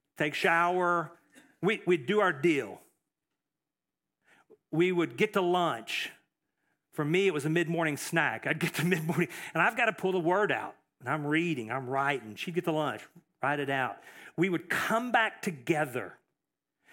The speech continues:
And you, do you know what fasting does? Fasting is like super jet fuel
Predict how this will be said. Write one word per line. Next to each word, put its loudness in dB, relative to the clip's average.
And 0
you, -6
do -6
you -2
know -4
what -4
fasting -2
does? 2
Fasting -2
is 0
like 0
super -2
jet 0
fuel -2